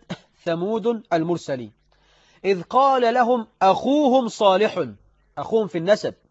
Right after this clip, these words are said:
لا في الدين، "إذ قال لهم"، واحد منهم يعني، "أخوهم صالح"، "ألا تتقون، ألا تخافون من الله؟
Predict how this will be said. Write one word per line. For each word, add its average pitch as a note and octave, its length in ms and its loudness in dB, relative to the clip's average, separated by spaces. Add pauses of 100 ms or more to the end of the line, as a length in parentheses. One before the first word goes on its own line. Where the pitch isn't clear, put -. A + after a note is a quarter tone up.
(100)
لا F3 160 0
في D#3+ 100 -8
الدين، C#3 400 -8 (2000)
"إذ E3+ 140 -4
قال C4 300 2
لهم"، A#3+ 220 0 (140)
واحد B3+ 340 2
منهم C4+ 380 -2
يعني، C#4 420 -2
"أخوهم C#4 440 2
صالح"، A#3+ 400 0 (1800)
"ألا A#3 260 6
تتقون، F3 640 -6 (1080)
ألا C4 120 4
تخافون F#3+ 580 -2
من E3 80 -4
الله؟ D#3 280 0